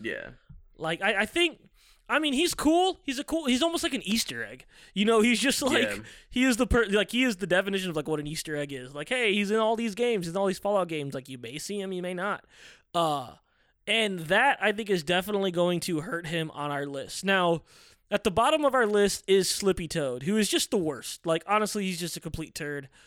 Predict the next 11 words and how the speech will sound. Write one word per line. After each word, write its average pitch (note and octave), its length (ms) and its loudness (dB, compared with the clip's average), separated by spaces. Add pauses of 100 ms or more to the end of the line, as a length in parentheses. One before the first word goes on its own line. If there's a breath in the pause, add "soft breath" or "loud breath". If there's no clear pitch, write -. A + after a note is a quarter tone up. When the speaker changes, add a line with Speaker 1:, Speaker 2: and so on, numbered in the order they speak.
(320 loud breath)
Speaker 2:
I G3+ 120 4
don't G3+ 520 4 (220)
personally G3 440 2
think F3+ 260 -2
the F3+ 60 -4
Mysterious D#3+ 480 -4
Stranger C#3+ 360 -10
goes C#3 260 -8
below C#3 280 -8
Slippy B2+ 340 -12
Toad. A2+ 340 -14